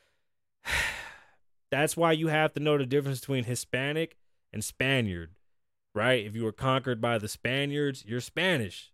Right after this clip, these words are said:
If you speak Spanish or have some type of Spanish heritage or Hispanic, it's not necessarily just the lo-, I mean, there's so many,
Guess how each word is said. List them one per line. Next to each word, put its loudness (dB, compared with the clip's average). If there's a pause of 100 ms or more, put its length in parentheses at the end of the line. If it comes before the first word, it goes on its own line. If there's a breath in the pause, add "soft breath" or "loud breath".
(140)
If -6
you -6
speak -4
Spanish -4
or -2
have -2
some -8
type -6
of -6
Spanish -10
heritage -2
or -4
Hispanic, -6 (420)
it's -6
not -2
necessarily 0
just -4
the -8
lo-, -10
I -4
mean, 0
there's 0
so 6
many, -6